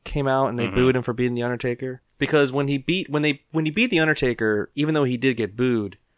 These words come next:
Speaker 1: there was an awareness that The Undertaker had just lost for the second time at Mania. So there was a somberness, and then he did the whole taking out the hat, which,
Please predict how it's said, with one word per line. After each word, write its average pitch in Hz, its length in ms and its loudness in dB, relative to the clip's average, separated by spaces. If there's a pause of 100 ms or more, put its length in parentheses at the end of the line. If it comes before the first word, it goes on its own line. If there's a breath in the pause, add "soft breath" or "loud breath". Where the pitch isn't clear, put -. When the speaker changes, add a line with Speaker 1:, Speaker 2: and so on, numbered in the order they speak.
(140)
Speaker 1:
there 135 300 4
was 127 320 4
an 120 120 0
awareness 123 580 4
that - 100 -18
The 107 100 -6
Undertaker 110 380 -6
had 98 80 -12
just 98 220 -8
lost 104 340 0
for 98 140 -8
the 98 60 -6
second 98 280 -6
time 101 160 -10
at 67 80 -8
Mania. 110 320 -4
So 107 160 -6
there 107 100 -2
was 104 120 -4
a 104 60 -6
somberness, 127 880 -2
and 123 120 -8
then 123 120 -4
he 120 120 -14
did 131 180 -2
the 120 80 -2
whole 120 180 -2
taking 113 280 -8
out 107 120 -4
the - 80 -10
hat, 104 320 -6
which, - 300 -12